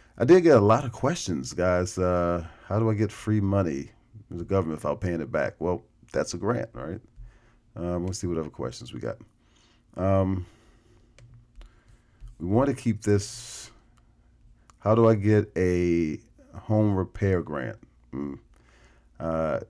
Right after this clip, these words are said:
I di-, I'm sorry I didn't get a chance to look into that. What is the income limit for first-time home buyers?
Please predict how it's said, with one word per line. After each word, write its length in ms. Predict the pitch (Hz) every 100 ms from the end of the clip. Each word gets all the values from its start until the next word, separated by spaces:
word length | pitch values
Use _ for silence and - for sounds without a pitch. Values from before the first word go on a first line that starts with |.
| -
I 80 |
di-, 100 | 92
I'm 160 | 82 98
sorry 260 | - 98 98
I 20 |
didn't 180 | 95 90
get 80 | 95
a 40 |
chance 280 | 85 95 92
to 80 | 87
look 240 | 90 87
into 240 | 90 -
that. 480 | 78 76 95 98 - - _ _ _ _ _ _ _ _ _
What 180 | 82 98
is 140 | 107 101
the 100 | -
income 420 | 101 95 95 95
limit 260 | 92 95
for 200 | 62 87
first-time 640 | 87 - 101 98 - 87 87
home 240 | 95 95
buyers? 460 | 69 62 50 -